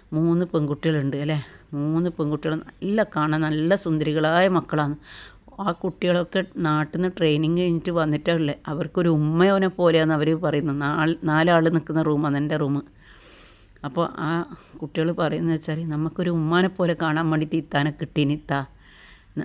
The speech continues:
അപ്പോൾ ആ കുട്ടികൾ ഓരോ ഓഫീസുകളിലും ക-, പിന്നെ വേക്കൻസി അന്വേഷിച്ചിട്ട് പോവുകയെന്ന്. കാരണം എവിടെയും ആരും നേടിക്കൊടുക്കില്ല,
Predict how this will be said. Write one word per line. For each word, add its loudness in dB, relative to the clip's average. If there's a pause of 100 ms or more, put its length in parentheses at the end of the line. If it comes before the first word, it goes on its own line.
(140)
അപ്പോൾ -4
ആ -2 (140)
കുട്ടികൾ -2 (300)
ഓരോ 0 (840)
ഓഫീസുകളിലും -2 (540)
ക-, 0
പിന്നെ -2 (100)
വേക്കൻസി 0
അന്വേഷിച്ചിട്ട് -2 (100)
പോവുകയെന്ന്. 2 (240)
കാരണം -4 (120)
എവിടെയും 0 (160)
ആരും 2 (480)
നേടിക്കൊടുക്കില്ല, 0